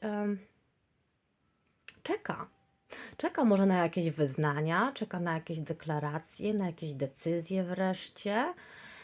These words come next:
I tutaj rada, pora zacząć działać, zamiast ciągle tutaj odkładać, em, tak, zacząć, zam-, <clears throat> poczekajcie chwilkę,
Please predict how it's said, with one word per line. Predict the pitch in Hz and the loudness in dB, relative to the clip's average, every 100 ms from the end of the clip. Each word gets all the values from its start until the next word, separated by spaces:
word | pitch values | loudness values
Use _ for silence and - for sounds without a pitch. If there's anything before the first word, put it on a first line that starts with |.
| - - | -12 -2
I | 196 202 202 | 0 0 -2
tutaj | 196 175 196 | -4 0 2
rada, | 208 165 185 | 2 2 0
pora | 190 180 | 2 2
zacząć | 175 175 170 | 2 0 -2
działać, | 147 202 254 - - - _ 165 | 2 2 2 -2 -6 -14 _ -2
zamiast | 170 165 165 - | 0 0 -2 -2
ciągle | 175 180 170 | 0 2 0
tutaj | 165 170 165 | -2 -2 -2
odkładać, | 185 - 170 175 175 170 - - - - - - - - - | -4 0 0 2 0 -4 -10 -20 -20 -20 -20 -20 -20 -20 -18
em, | 175 170 175 175 175 170 170 175 170 170 165 170 175 175 175 175 - _ _ _ _ _ - | -10 -8 -6 -6 -6 -6 -8 -8 -10 -10 -10 -12 -14 -14 -16 -18 -20 _ _ _ _ _ -8
tak, | 175 165 208 202 | -2 -2 0 2
zacząć, | 180 190 190 143 170 | 4 4 2 0 0
zam-, | 185 180 - 156 - - - | 0 0 -4 -12 -12 -12 -2
<clears throat> | - 233 254 180 | 4 10 10 10
poczekajcie | - 185 - 196 185 180 | 4 -2 6 6 6 0
chwilkę, | - 160 - | -2 -2 -4